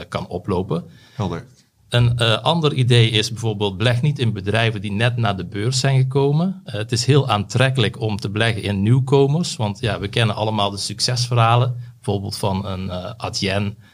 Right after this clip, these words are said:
Speaker 1: Eh, en dat zijn ook de verhalen die je natuurlijk het meeste hoort op, eh, op een feestje.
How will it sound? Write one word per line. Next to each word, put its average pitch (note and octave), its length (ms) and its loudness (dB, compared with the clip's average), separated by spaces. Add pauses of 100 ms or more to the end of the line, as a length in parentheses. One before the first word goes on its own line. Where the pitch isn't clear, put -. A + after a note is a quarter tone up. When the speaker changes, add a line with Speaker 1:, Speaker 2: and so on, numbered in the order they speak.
Speaker 1:
Eh, F2+ 540 -6 (200)
en G2+ 280 -6
dat A#2+ 300 0
zijn A2 140 2
ook A2+ 80 -2
de - 100 0
verhalen G2 260 2
die G#2 100 -2
je G2 40 -2
natuurlijk G2 320 -8
het G2+ 100 -2
meeste A#2 240 4
hoort G#2 260 -2
op, - 240 -14
eh, G#2+ 120 -8
op A2+ 160 -2
een A#2 60 -6
feestje. C3 500 2